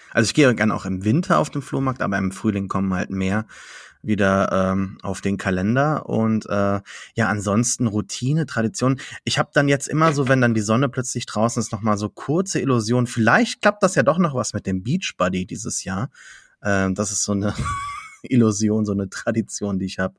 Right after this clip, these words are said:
Aber ja, ansonsten, nee, nicht wirklich was.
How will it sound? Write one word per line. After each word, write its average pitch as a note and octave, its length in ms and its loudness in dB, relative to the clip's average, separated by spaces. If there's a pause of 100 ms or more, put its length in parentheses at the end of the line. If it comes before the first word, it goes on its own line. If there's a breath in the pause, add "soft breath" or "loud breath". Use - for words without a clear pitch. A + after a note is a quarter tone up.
(460 loud breath)
Aber F#2 140 -8
ja, F2 100 -4
ansonsten, F#2+ 880 -2 (320)
nee, F#2 400 -4 (800)
nicht G#2+ 200 -2
wirklich - 320 -4
was. - 280 -20